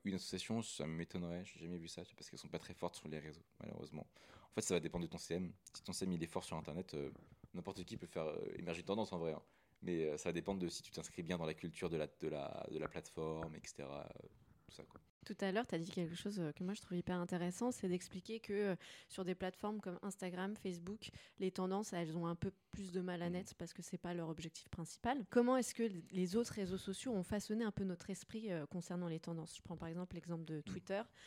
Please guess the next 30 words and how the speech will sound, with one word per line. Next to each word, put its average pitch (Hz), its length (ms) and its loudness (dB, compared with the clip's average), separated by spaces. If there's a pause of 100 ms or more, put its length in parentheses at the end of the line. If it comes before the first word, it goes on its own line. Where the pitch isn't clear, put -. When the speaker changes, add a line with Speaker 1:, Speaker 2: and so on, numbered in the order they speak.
(180)
Speaker 2:
dont 170 80 -2
tu - 140 -6
parles, 185 260 0
euh, 165 100 0
pas 175 160 0
mal 190 160 4
depuis, 170 360 -2
euh, 151 160 0
le 156 120 -2
début, 170 360 -4
euh, 156 100 0
de 165 100 -4
ce - 80 -12
podcast-là. 185 600 0
Quand 185 240 -2
on 165 60 0
va 190 140 4
sur - 220 -6
Twitter, 214 400 2 (400)
il 185 60 -4
y - 20 2
a 175 60 0
toujours 202 320 -6
ces - 160 -4
hashtags 190 500 -4
qui - 140 -16
sont - 180 -6
en 165 300 -2
Speaker 1:
Mhm. 196 80 -2
Speaker 2:
tendance 170 440 -2